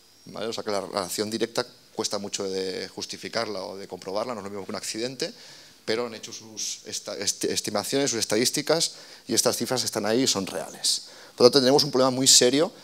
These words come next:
de contaminación local, de calidad del aire local, de nuestra ciudad. Yo no hablo de C O dos, de cambio de temperatura, de cambio climático, etcétera, que también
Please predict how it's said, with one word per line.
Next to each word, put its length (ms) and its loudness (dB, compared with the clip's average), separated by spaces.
de 140 2
contaminación 560 0
local, 400 4
de 180 -4
calidad 220 4
del 100 6
aire 140 4
local, 300 2
de 60 -6
nuestra 220 -4
ciudad. 240 4
Yo 120 2
no 60 2
hablo 120 4
de 100 4
C 140 0
O 100 4
dos, 480 8
de 280 2
cambio 440 2
de 60 -4
temperatura, 560 0
de 220 -2
cambio 220 -4
climático, 460 0
etcétera, 320 -2
que 80 -8
también 380 -2